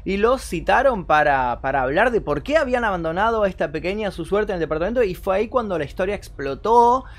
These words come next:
y cuando Christine salió a contar indignada todo lo que había sucedido, todo el infierno que había sido vivir con esta, con esta mujer que se hacía pasar por una niña.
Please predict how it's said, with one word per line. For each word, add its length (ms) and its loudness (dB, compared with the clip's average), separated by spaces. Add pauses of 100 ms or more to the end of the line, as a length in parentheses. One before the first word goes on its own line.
(180)
y 120 -2
cuando 280 2
Christine 460 -6
salió 380 0
a 60 -2
contar 360 -2
indignada 680 -2
todo 280 2
lo 100 0
que 80 -4
había 120 -2
sucedido, 340 -4
todo 140 4
el 80 -2
infierno 680 -2
que 60 -2
había 240 0
sido 480 -4 (240)
vivir 560 -2
con 240 -2
esta, 640 0
con 180 -6
esta 220 -6
mujer 600 -2
que 100 -8
se 80 -10
hacía 240 -6
pasar 400 -4
por 160 -4
una 180 -4
niña. 420 -4